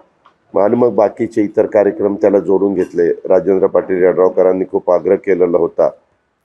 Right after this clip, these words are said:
त्यांची इच्छा होती की मुख्यमंत्र्यांनी पण यावं, महाराष्ट्राच्या, कर्नाटकाच्याही मुख्यमंत्र्यांनी यावं.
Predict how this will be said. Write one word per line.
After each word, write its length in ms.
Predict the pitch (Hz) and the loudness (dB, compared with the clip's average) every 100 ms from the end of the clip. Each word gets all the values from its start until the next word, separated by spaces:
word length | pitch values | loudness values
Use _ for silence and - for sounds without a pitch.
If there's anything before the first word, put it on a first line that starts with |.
| - | -4
त्यांची 280 | 95 - 113 | -4 0 -2
इच्छा 240 | - 120 | 0 0
होती 240 | 110 113 | 0 -2
की 140 | 107 107 | -6 -4
मुख्यमंत्र्यांनी 800 | 101 - 107 104 95 98 101 101 | -4 -2 0 0 0 -2 0 -2
पण 260 | 101 101 101 | -2 0 2
यावं, 480 | 95 92 98 92 - - _ _ _ _ _ | 2 4 4 2 0 -12 _ _ _ _ _
महाराष्ट्राच्या, 720 | 92 98 95 90 95 90 98 | -4 0 0 2 -2 2 0
कर्नाटकाच्याही 840 | 90 - 78 87 90 90 95 - 101 | 0 -2 0 0 0 0 0 0 0
मुख्यमंत्र्यांनी 840 | 98 - 104 95 87 95 92 95 95 | -2 -2 0 0 2 2 2 2 2
यावं. 340 | 90 90 | 4 2